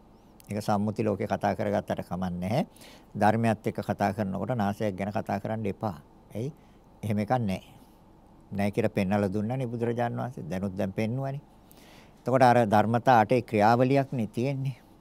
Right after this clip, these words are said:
හ්ම්. දැන් ඒතර ඔය ධර්මතා අට. එතකොට පඨවි, ආපෝ, තේජෝ, වායෝ. පරිවාර හතරක් තියෙනවා. වර්ණ, ගන්ධ, රස, ඕජා. ඕජාව කියන්නේ පැතිරීම.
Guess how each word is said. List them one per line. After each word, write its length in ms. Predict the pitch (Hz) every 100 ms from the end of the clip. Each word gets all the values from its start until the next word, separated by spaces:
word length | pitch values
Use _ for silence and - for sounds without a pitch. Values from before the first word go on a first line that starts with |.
| - - - - -
හ්ම්. 180 | - 90 - - - - - - - -
දැන් 80 | 135
ඒතර 140 | 151
ඔය 120 | 170 147
ධර්මතා 580 | 120 131 156 151 147
අට. 120 | 120 107
එතකොට 520 | 92 135 143 165 - -
පඨවි, 420 | 117 127 131 175 185 -
ආපෝ, 420 | 110 113 - 160 190
තේජෝ, 420 | - 120 110 170
වායෝ. 320 | 160 85 - - - - - - _ - - _
පරිවාර 380 | 135 160 196 214
හතරක් 380 | 226 175 185 214
තියෙනවා. 360 | - 92 71 - - - - - - - - - - - - - - -
වර්ණ, 440 | 101 104 113 147 277 - - - -
ගන්ධ, 500 | 101 110 110 123 156 - - 104
රස, 380 | 104 110 - 165 - -
ඕජා. 440 | 110 98 - - - - - -
ඕජාව 360 | 104 104 101
කියන්නේ 240 | 107 127 143
පැතිරීම. 420 | 120 - 85